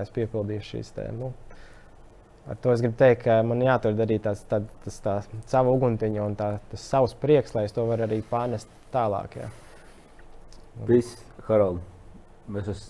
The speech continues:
Speaker 2: sadzirdējis to, ko es
Speaker 1: Mm.
Speaker 2: gribēju dzirdēt.
Speaker 1: Jā.
Speaker 2: <laughs> Kāda būs šī vasara bez ātras lidošanas?
Speaker 1: Mm.
Speaker 2: Pats pēdējais.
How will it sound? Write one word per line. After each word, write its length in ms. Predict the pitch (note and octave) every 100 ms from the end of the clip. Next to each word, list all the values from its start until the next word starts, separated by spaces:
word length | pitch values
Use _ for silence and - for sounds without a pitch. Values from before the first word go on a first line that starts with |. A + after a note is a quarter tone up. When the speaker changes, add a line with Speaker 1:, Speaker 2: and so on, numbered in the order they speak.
| -
Speaker 2:
sadzirdējis 560 | - C#3 A#2 G#2 G#2+ A#2
to, 80 | C3
ko 160 | D3
es 80 | D#3+
Speaker 1:
Mm. 140 | E3 E3+
Speaker 2:
gribēju 320 | F3 A3+ G3+
dzirdēt. 480 | C4+ C4 C4 C4 -
Speaker 1:
Jā. 480 | - A#3+ - A#3 E3+ -
Speaker 2:
<laughs> 220 | - -
Kāda 180 | F#3 D#3
būs 220 | E3 D3+
šī 100 | D#3
vasara 400 | D3 D#3 D#3 B2
bez 240 | C#3+ C#3+ C3+
ātras 400 | C#3+ C#3+ B2 B2+
lidošanas? 560 | A2+ G#2+ A2 G#2 G2+
Speaker 1:
Mm. 320 | C#3+ A#2+ B2 B2+
Speaker 2:
Pats 200 | B2+ C3
pēdējais. 560 | A#2 A2 G#2 G#2 G#2+